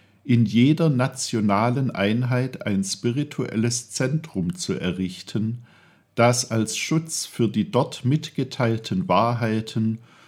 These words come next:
und auch als geheimes Übungszentrum dienen sollte, in dem ernsthafte Sucher ausgebildet und unterwiesen werden und, wenn für würdig erachtet,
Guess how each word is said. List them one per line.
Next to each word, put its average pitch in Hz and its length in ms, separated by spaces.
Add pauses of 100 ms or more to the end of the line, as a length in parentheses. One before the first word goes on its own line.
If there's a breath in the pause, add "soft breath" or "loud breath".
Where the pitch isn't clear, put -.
(140 soft breath)
und 147 400
auch 143 360
als 120 360
geheimes 123 840
Übungszentrum 101 1300
dienen 107 420
sollte, 113 680 (440 loud breath)
in 113 200
dem 117 240
ernsthafte 123 960
Sucher 117 600
ausgebildet 120 1000
und 110 260
unterwiesen 113 840
werden 101 500
und, 120 540 (480 soft breath)
wenn 117 340
für 104 320
würdig 113 540
erachtet, 120 920